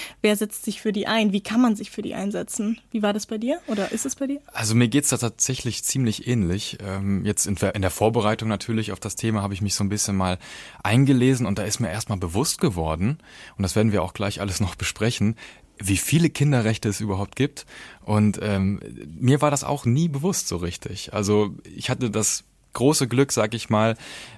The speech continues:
Speaker 2: in einer Familie groß zu werden, wo die Kinderrechte, ja, da auf jeden Fall, da wurde das irgendwie geachtet und ohne, dass ich's wirklich irgendwie wusste.
Speaker 1: Ja.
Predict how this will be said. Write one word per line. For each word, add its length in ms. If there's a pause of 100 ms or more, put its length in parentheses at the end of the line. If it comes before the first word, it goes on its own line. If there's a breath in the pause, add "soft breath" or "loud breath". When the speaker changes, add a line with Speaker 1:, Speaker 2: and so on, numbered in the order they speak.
Speaker 2:
in 120
einer 160
Familie 340
groß 240
zu 140
werden, 420
wo 340
die 300
Kinderrechte, 560
ja, 240
da 180 (140)
auf 140
jeden 180
Fall, 280
da 100
wurde 160
das 160
irgendwie 220
geachtet 600
und 380
ohne, 160
dass 140
ich's 200
wirklich 300
irgendwie 420
wusste. 500
Speaker 1:
Ja. 200